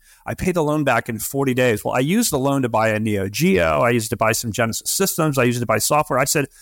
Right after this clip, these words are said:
"I just want a side hustle that lets me buy games for free," which is all I really care about, right? Like, I want to feed my gamer habit. And so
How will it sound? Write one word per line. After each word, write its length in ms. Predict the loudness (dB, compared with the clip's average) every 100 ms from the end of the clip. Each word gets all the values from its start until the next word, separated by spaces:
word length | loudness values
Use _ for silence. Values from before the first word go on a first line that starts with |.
| -20 -20 _ -4
"I 100 | -2
just 320 | 0 -2 -2
want 240 | -2 -2 -2
a 80 | -4
side 440 | -2 0 0 0
hustle 500 | -2 -4 -2 -2 -2
that 200 | -2 0
lets 240 | 0 0 2
me 100 | 2
buy 260 | 2 0
games 280 | 2 0 0
for 140 | -4
free," 320 | -8 -8 -10 -14 -12
which 140 | -6
is 40 | 0
all 120 | 0
I 20 |
really 220 | 2 0
care 180 | -2 -4
about, 240 | -4 -4
right? 240 | -2 -2 0
Like, 160 | -2 0
I 60 |
want 160 | 0 0
to 100 | 0
feed 160 | 0
my 140 | 0 -2
gamer 380 | 0 -2 0 -2
habit. 320 | -4 -4 -8 -14 -20 -20 -20 -20 -20 -20 _ -4
And 180 | 0 2
so 540 | 2 0 0 0 -2